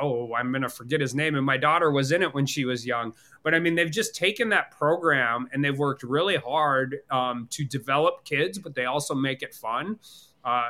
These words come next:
I mean, there's no secret why Dickinson baseball is as good as it is. It's Pete Dobitz. There's no secret why Dickinson softball is as good as it is year in and year out. It's because of Amanda Mickey. And the reality of that is, is when you have a town significantly smaller than Minot,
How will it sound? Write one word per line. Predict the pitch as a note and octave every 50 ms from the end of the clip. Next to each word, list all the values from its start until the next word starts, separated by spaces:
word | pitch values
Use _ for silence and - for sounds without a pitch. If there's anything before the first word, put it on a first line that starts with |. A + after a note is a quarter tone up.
| - - -
I | C#3
mean, | C#3 C#3 C3 C#3
there's | D#3 G3+ G#3 G3
no | G#3 G3+
secret | - - - G3 - G3 F#3 E3
why | D#3+ D3+
Dickinson | D3 E3 D#3 C#3+ D#3+ C#3+ C#3 C#3 A#2+
baseball | C3 C#3 E3+ - - E3 D#3
is | D3+ C3+
as | C#3 B2+ -
good | - C#3+ C3+
as | C3 A#2+ B2
it | B2+ A#2+
is. | C3 D3+ F3+ E3+
It's | E3+ D3 -
Pete | - - G#3 G3+
Dobitz. | - A3+ A#3+ A#3+ D#3 G#2+ - _ - - - - _ _ _ _ _ _ -
There's | D3+ E3+ D3+
no | F3+ G#3 G#3
secret | G3+ - A3 G3+ - G#3+ G3+
why | G3 G3 G3
Dickinson | F3 G#3 G3+ - G#3+ G3 - A#3 A3
softball | F3 - A3 G#3 B3 - - - E3 D3 C#3
is | C3
as | C3+ C3+ B2 A2+
good | - C3+ C3+
as | C3+ B2 C3
it | C3 B2+
is | B2+ B2+ A#2 A#2+
year | B2+ C3 C#3 B2+
in | C3 C#3
and | C3 B2+
year | B2+ B2+ B2
out. | A#2+ A#2 A#2 A#2+
It's | B2+ -
because | - C#3+ - E3+ E3 E3
of | F3 F3
Amanda | E3+ E3+ F3 F3+ F3+ F#3 F#3
Mickey. | F3+ F3+ G3+ A3 - D3+ A#2+ A2+ G#2 _ - C3+
And | C3+ C#3 C3+ B2+ C3 - - - - _ -
the | - D3
reality | C#3+ D3 D#3 D3+ D#3+ F#3+ A3+ A3+ G3 F3 E3
of | D3 C3
that | C#3 D3 C#3+ D3
is, | D3+ D#3+ D#3 D#3
is | E3 C#3 B2+
when | D3 D3+ D3+
you | D#3
have | E3 D#3
a | C#3+
town | C#3 - - D#3+ E3+ F#3+ F#3 F3+
significantly | D3 - D3+ C3+ C3+ D#3 D3+ F3+ D#3+ D#3 D3+ C3+ C#3
smaller | C3+ - - C#3+ D#3 E3+ E3+ D#3+ D3
than | C#3+ C#3 C3
Minot, | B2+ C3 C#3+ D3+ D3 C#3+ C#3 C#3 C#3+